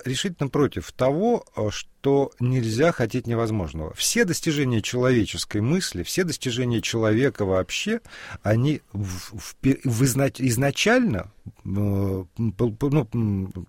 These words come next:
в основе своей, э, в фундаменте имели вот это желание невозможного. Желание при-, прыгнуть, э, там, н-, на высоту четыре метра,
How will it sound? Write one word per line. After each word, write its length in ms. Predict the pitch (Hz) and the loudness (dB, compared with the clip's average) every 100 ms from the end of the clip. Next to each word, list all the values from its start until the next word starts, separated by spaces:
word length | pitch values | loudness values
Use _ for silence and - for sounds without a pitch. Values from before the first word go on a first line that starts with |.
| - | -16
в 180 | 92 110 | -2 0
основе 300 | 123 165 117 | 4 4 4
своей, 300 | - 90 - - - - | 2 -4 -6 -14 -16 -6
э, 140 | 104 101 | -2 0
в 120 | 104 | 0
фундаменте 580 | 87 - 123 135 107 98 - | -2 -2 2 4 2 0 0
имели 320 | 131 147 190 | 4 6 6
вот 160 | 143 151 | 4 2
это 220 | - 202 | -2 -4
желание 540 | 113 107 139 185 165 | -2 2 4 4 4
невозможного. 960 | 120 147 143 123 120 110 80 82 69 - - - | 4 4 4 2 2 0 0 -6 -8 -14 -18 -14
Желание 420 | 95 127 233 233 196 | -6 4 6 6 4
при-, 240 | 175 226 | 4 2
прыгнуть, 600 | 160 135 214 175 175 - | 0 2 4 4 4 2
э, 420 | 135 143 135 123 98 | 4 6 6 4 0
там, 300 | 120 120 127 | 0 2 2
н-, 260 | 139 139 | 2 4
на 140 | 139 135 | 6 4
высоту 560 | 143 151 143 175 156 | 4 2 2 0 0
четыре 540 | - 147 139 175 151 - | -2 -2 4 6 6 4
метра, 540 | 127 135 135 127 123 | 6 8 8 6 4